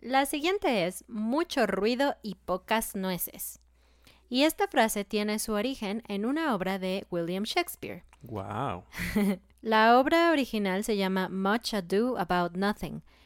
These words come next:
Speaker 1: pero en español por alguna razón se tradujo como mucho ruido y pocas nueces. Y a lo que nos referimos con esta frase es que alguien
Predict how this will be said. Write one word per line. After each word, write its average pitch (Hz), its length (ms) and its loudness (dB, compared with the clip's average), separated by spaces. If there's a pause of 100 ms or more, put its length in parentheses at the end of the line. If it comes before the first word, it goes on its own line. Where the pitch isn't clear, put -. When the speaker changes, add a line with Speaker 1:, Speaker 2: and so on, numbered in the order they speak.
(100)
Speaker 1:
pero 240 200 4
en 240 100 4
español 214 520 2
por 185 160 -2
alguna 180 400 2
razón 262 440 0
se 190 160 -4
tradujo 185 560 -2
como 180 380 -2
mucho 185 420 -4
ruido 175 260 -2
y 185 60 -4
pocas - 400 -12
nueces. - 340 -16 (400)
Y 240 80 2
a 240 80 8
lo 262 140 4
que 269 120 0
nos 254 160 2
referimos 254 540 -2
con 202 200 -2
esta 180 260 -4
frase - 420 -8 (320)
es 190 460 -2 (180)
que 233 120 0
alguien 277 440 4